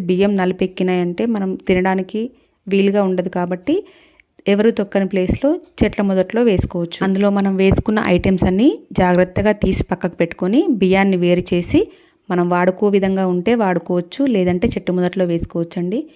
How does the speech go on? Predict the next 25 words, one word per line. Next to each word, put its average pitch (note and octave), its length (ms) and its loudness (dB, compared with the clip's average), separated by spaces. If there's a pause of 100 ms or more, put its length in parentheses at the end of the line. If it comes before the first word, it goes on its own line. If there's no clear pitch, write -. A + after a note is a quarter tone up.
(240)
ఇంకో G3+ 340 0
విషయం, F#3+ 340 -4 (140)
కుబేర G#3+ 320 0
కుంచాన్ని G3+ 560 -4
మనం G3 240 -2 (420)
వాష్ F#3+ 320 0
చేసినప్పుడు G#3 560 0 (160)
బోర్లించకూడదండి. F#3+ 960 0 (500)
కుబేర G3+ 300 2
కుంచాన్ని G3 480 -2
బోర్లిస్తే F3+ 560 0
మన G#3 160 -4
ఇంట్లో F3+ 260 0
సంపద F3+ 380 -4
కూడా F#3+ 240 -2 (380)
బోర్లించినట్టు F#3 600 -2
అవుతుందని F3 460 -4
చెప్పేసి F3 420 -6 (560)
తరిగిపోతుందంటారు, F#3+ 920 -2
కాబట్టి F3+ 420 -4 (420)
ఆ F3 120 -4
జాగ్రత్త E3+ 520 -4
తీసుకోవాలి. E3 600 -8
ఇక్కడ G#3+ 300 0
నేను, G3+ 280 2